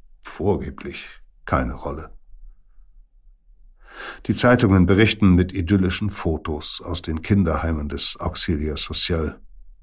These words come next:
zeigen saubere Schlafsäle, weiß gekleidete Jungen und Mädchen, wohltätige Damen,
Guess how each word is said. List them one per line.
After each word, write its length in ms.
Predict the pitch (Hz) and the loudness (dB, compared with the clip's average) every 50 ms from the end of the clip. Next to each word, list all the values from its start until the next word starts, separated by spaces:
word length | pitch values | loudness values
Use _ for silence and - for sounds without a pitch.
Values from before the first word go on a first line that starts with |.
| - - | -12 -6
zeigen 340 | - - 87 78 73 69 71 | 0 2 2 2 2 0 -4
saubere 440 | 71 - - - - - - - - | -6 -6 -6 -6 -8 -8 -8 -6 -6
Schlafsäle, 1000 | - - 85 82 82 87 85 - - - 80 76 76 73 73 73 76 78 80 - - - - - | -4 -2 -2 0 0 0 2 0 0 0 -2 -4 -6 -6 -8 -8 -8 -8 -10 -10 -14 -20 -14 -8
weiß 500 | 78 78 76 85 85 82 - - - - | -4 -4 -2 -2 -2 -4 -4 -6 -8 -6
gekleidete 720 | - 80 71 - - 92 85 87 87 85 82 69 - 76 | -8 -8 -6 -2 0 0 2 2 2 2 0 -2 -4 -6
Jungen 320 | 71 76 87 87 85 76 | -2 0 2 2 2 2
und 240 | 78 78 80 82 - | 0 -4 -8 -4 0
Mädchen, 500 | 110 104 92 - - - 95 87 85 82 - - - - - - - - - | 2 2 2 2 2 4 4 4 4 0 -4 -14 -18 -18 -18 -20 -20 -20 -6
wohltätige 1040 | - 92 98 101 104 110 110 - - - - - 104 98 107 104 - 98 92 - - | 0 4 6 8 8 8 6 4 2 -2 -2 0 2 2 2 0 -2 -6 -8 -8 -10
Damen, 800 | - - 80 78 85 85 90 92 92 90 87 85 82 80 82 - | -6 -2 0 2 4 6 6 6 6 6 6 6 4 2 0 -4